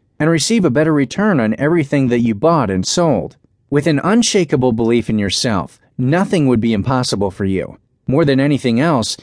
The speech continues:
you would feel terrific about yourself. And most importantly, you would be happy about every part of your life,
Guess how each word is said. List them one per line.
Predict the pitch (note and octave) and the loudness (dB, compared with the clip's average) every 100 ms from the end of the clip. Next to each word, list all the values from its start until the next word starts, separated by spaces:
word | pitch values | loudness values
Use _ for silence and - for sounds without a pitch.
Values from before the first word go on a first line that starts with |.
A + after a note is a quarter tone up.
| - | -6
you | D3 | 0
would | F3 C3+ | 0 0
feel | A3 G#3 | 0 0
terrific | - C3+ C#3+ G#3+ B2+ G#2 | 0 0 2 0 -2 -2
about | G#2 G2+ | -2 -2
yourself. | F#2 G2 - G2 D2 - _ _ | -2 -4 -2 -4 -4 -10 _ _
And | - C3 | -2 0
most | D3 C3+ | 0 0
importantly, | G#2 C#3+ G#3+ A#2+ G2+ G#2+ C3+ - G#2 | -2 0 0 0 0 -2 -4 -12 -6
you | C#3 | 0
would | D3 | 2
be | C#3 | 2
happy | A#2+ F3+ G#3+ C3 | 0 0 0 0
about | A2 G#2 G#2+ - | 0 0 -2 -2
every | C#3 E3+ A3 | -2 0 -2
part | G#3+ D3+ D#3 | -2 0 0
of | A#2 | 0
your | G2+ G#2+ | -2 -2
life, | G#2 G#2+ C2 - | 0 -2 -4 -12